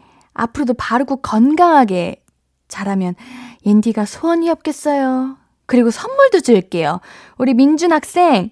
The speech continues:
<laughs> 홈페이지 선물 문의방 방문해 주시면요.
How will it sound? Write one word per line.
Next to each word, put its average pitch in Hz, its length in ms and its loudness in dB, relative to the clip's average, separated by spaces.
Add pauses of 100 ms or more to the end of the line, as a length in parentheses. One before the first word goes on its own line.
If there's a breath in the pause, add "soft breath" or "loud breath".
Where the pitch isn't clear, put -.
(120)
<laughs> 262 680 0 (800 loud breath)
홈페이지 302 960 2 (160)
선물 381 360 -2
문의방 220 880 0 (100)
방문해 240 400 2
주시면요. 202 680 0